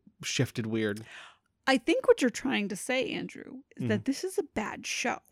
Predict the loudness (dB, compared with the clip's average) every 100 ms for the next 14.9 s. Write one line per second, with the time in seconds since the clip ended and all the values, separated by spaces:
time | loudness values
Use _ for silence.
0 | -4 -4 -10 2 2 2 -8 -2 2 6
1 | 6 4 -4 -4 2 6 8 8 6 4
2 | 4 4 4 4 4 -2 -4 -6 -6 -8
3 | -8 -6 -6 -6 -6 -14 _ -10 -4 0
4 | 4 4 2 -6 -12 -8 -2 -2 -4 -10
5 | -12 -2 0 0 -2 0 4 4 4 2
6 | 0 0 -2 -2 -2 -4 -10 -6 0 4
7 | 4 2 0 0 4 6 8 6 4 2
8 | 4 6 6 4 0 -6 -20 -20 -20 -6
9 | 6 6 6 4 6 8 6 4 _ _
10 | 0 2 2 -4 -18 -20 _ _ _ 0
11 | 4 6 6 4 0 -10 -8 0 4 6
12 | 4 0 0 2 4 4 4 2 2 2
13 | 2 4 4 4 2 0 0 2 2 2
14 | -4 -2 -4 -6 -2 0 0 -2 -6